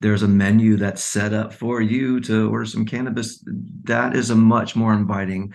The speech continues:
way, an introduction to the plant, um, or to, to plant medicines in general. So yeah, I think, um, hospitality and, and events and experiential based, uh, things like that are gonna be a huge, huge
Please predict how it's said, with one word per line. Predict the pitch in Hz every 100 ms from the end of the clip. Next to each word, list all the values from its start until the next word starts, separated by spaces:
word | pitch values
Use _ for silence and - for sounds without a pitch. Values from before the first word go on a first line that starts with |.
| - - _
way, | 98 95 98 92 92 92 -
an | 92
introduction | 98 - 92 92 92 - 98 92 92 92
to | - 98
the | 92
plant, | 90 90 87 90 - _ _ -
um, | 87 85 85 -
or | - 92
to, | 101
to | -
plant | 110 90 -
medicines | 92 - - -
in | 95
general. | 87 87 90 85
So | 87 95 98
yeah, | 101 98 - - -
I | -
think, | 160 143
um, | 131 117 107 101
hospitality | 120 117 95 113 110 107 104
and, | 101 101 - -
and | 110
events | 107 101 101 92
and | 104
experiential | - - 98 95 92 92 98 90 85 - 85
based, | 92 87 90 - - - - - - -
uh, | 90 85 82 - - -
things | 101 95
like | 95 90
that | 95 85 87
are |
gonna | 92 110 104
be | 92
a | 85 78 - -
huge, | - 135 113 95 82 76 - _ - -
huge | - 139 120 101 92